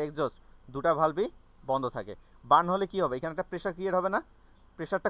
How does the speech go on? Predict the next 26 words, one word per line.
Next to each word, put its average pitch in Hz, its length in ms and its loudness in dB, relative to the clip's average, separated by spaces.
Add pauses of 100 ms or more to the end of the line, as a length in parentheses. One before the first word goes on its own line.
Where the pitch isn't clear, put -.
কই 208 160 6
যাবে? 98 160 0 (460)
উপরে 202 220 0
তো 214 100 -2
যেতে 202 180 2
পারতেছে 156 300 -2
না, 104 120 -6
কই 185 160 -2
যাবে? 98 160 -2 (1000)
নিচে 185 240 -2
যাবে। 95 180 -4 (340)
প্রেশারটা 170 360 -2 (420)
নিচে 175 200 -6
যাবে, 127 220 2
তার 139 160 0
মানে 180 140 -2 (320)
আমার 156 200 0
power 156 180 6 (100)
stroke 208 200 -2 (140)
শুরু 180 160 -4
হয়ে 131 140 -2
গেছে। - 180 -10 (1400)
power 156 240 4
স্ট্রোকে 190 280 -8
কি 196 140 -6
হবে? 208 160 2